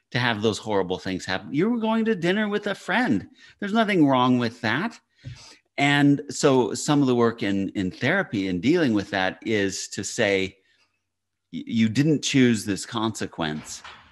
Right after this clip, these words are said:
right? And, and maybe, and there's nothing you could have done to prevent that. And so I wonder if, if some of these people that are reacting strongly are, are having this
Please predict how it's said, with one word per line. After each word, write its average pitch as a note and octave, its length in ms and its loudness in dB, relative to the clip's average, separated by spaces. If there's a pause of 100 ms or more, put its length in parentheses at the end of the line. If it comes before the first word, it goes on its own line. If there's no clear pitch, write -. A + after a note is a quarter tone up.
(400)
right? G2+ 360 0
And, G2+ 280 0
and G#2+ 160 2
maybe, A#2 540 2
and A2+ 180 4
there's A2+ 320 -2
nothing C3+ 380 2
you A2+ 140 4
could A#2+ 160 -2
have F#2+ 160 -4
done G#2 260 -2
to G2 60 -4
prevent F#2 460 -6
that. G2 280 0 (840)
And A2 120 -2
so A#2+ 160 2
I G#2 120 2
wonder G#2+ 600 4 (480)
if, - 420 -6
if A2 200 -4
some B2 240 2
of A2 40 4
these G#2+ 200 -2
people A2+ 400 -4
that F#2+ 140 0
are F2+ 440 -2
reacting G2+ 720 -4
strongly D3+ 640 -4
are, F#2+ 360 -2 (100)
are F#2 200 -2
having A#2+ 440 0
this - 320 -4